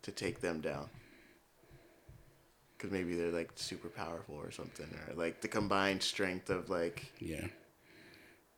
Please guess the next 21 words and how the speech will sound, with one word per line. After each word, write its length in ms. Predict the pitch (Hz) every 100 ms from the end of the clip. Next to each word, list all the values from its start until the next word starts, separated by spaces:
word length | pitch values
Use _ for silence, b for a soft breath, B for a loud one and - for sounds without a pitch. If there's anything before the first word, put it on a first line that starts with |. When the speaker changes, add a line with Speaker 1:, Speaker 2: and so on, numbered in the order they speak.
| -
Speaker 1:
the 100 | -
heroes 340 | 98 101 98 95
that 100 | 90
they're 140 | 95
matched 320 | 92 87 -
up 180 | 92 85
with 220 | 85 -
is, 140 | 90 87
like, 180 | 82 -
too 180 | - 98
much 280 | 87 82
for 120 | - 87
just 280 | 85 -
one 200 | 82 85 82
hero. 360 | 82 78 78 -
Speaker 2:
Yeah, 240 | - 98 98
you 120 | 123
know 140 | 160
how 160 | 180 170
they, 260 | 151 131 113
like, 440 | 101 95 - -